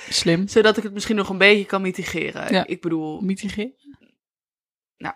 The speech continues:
Speaker 2: oké, zodat ze nog een beetje misschien ongedaan kan maken.
Speaker 1: Oh, oké, ja.
Speaker 2: Ja. Wat ik denk, waarom zou je niet gelijk naar de koning gaan en die vee gewoon weghalen? En
Speaker 1: Ja, het is wel
Speaker 2: also,
Speaker 1: een fee, hè, Floor? Ik bedoel
Speaker 2: waarom
Speaker 1: maar.
Speaker 2: valt het niemand op dat zij weg is? Er zijn maar zeven feeën.
Speaker 1: Ja.
Speaker 2: Ja.
Speaker 1: <laughs> Inderdaad.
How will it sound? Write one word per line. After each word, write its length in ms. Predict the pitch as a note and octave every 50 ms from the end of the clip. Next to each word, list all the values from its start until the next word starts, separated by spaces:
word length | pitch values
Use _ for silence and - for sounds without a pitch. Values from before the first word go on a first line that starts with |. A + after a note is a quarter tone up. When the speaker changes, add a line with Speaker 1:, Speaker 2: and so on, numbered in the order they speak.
| _
Speaker 2:
oké, 140 | - - - - E3+
zodat 240 | - G3 F3+ F#3 -
ze 80 | - F#3+
nog 120 | F#3 -
een 80 | F#3 F#3+
beetje 260 | F#3 G3 G3+ G3+ G3
misschien 260 | F#3 - - G3+ E3+
ongedaan 360 | E3 E3 - E3+ - D#3 D#3
kan 180 | - - - -
maken. 280 | - - - - F3+
Speaker 1:
Oh, 80 | F3+ E3+
oké, 160 | F3 - - F#3
ja. 260 | F#3 F#3 E3+ E3+ F#3+ A3+
Speaker 2:
Ja. 140 | F3 - - - - - _ - - - - - - - - - - _ - -
Wat 340 | F#3+ G3+ F#3+ F#3 F#3 - - -
ik 240 | - D3+ G3 E3
denk, 280 | - F#3 F3+ F3+ E3 - E3+
waarom 200 | F3 F3 F3+ F#3
zou 160 | F3+ F#3+ F3+
je 60 | F3 E3+
niet 160 | E3+ E3 -
gelijk 240 | - F3+ E3 E3 -
naar 120 | E3+ D#3+
de 60 | E3
koning 360 | - E3+ D#3 D#3 D3+ D#3 D#3+
gaan 260 | - D#3+ D#3+ D#3+ D#3+ -
en 180 | - E3 D#3+
die 160 | D3+ D#3+ E3
vee 220 | - - F3 E3 E3
gewoon 220 | - E3+ D#3+ D#3+
weghalen? 600 | D#3+ D#3+ E3+ - - E3+ D#3+ C3+ - - - G#3+ - - - _ _ _ _ _ _ _ _ _ _ _
En 200 | - F3 E3 E3
Speaker 1:
Ja, 180 | F3+ F#3 E3
het 100 | D3 F3
is 60 | - G#3
wel 120 | - G#4
Speaker 2:
also, 160 | F4+ C4 G3+
Speaker 1:
een 80 | F3 B3 F#4
fee, 160 | F#4+ C#4 F#3+
hè, 140 | F3 F3+ G3
Floor? 340 | - - F3 D#3+ D#3 E3+ G3
Ik 120 | A#3 F3+
bedoel 280 | F3+ G#3 G#3+ A#3+ B3 B3
Speaker 2:
waarom 200 | A#3 A3 A#3 B3
Speaker 1:
maar. 120 | C4 A#3+
Speaker 2:
valt 220 | - A#3+ A3+ A3+ A3
het 80 | G3+
niemand 300 | G3+ A3+ A3+ G#3+ G3+ F#3
op 120 | G#3 G3+ -
dat 140 | G3+ F#3
zij 120 | - G3 F#3
weg 200 | G3 A3 G#3+ -
is? 160 | D#3 D3+ -
Er 60 | F3
zijn 140 | E3 F#3 F#3
maar 120 | F3+ F3
zeven 280 | F3 F#3 F3+ F3 D#3+ E3
feeën. 440 | - - F3 D3+ C#3+ - - - - _ _
Speaker 1:
Ja. 320 | - - G3 E3+ - - -
Speaker 2:
Ja. 320 | - - E2+ - - - _ _ _ _
Speaker 1:
<laughs> 680 | - - - - - B3 - C#4 D#4+ D#4 - - - -
Inderdaad. 800 | B3 B3 - B3 A3 - A3+ G#3+ - - - _ - - -